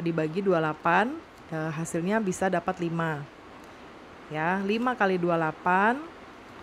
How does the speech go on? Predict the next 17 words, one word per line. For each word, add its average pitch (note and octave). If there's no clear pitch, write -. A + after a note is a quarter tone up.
seratus F3
empat F3
puluh. G3+
Sisanya F#3
sembilan. D#3+
Ini F#3
ada E3
tanda D#3+
minusnya. D#3
Kalau G3+
yang G3
Kanada, F3+
sembilan F3+
delapan F3
sembilan E3+
<clears throat> G#3+
dibagi E3+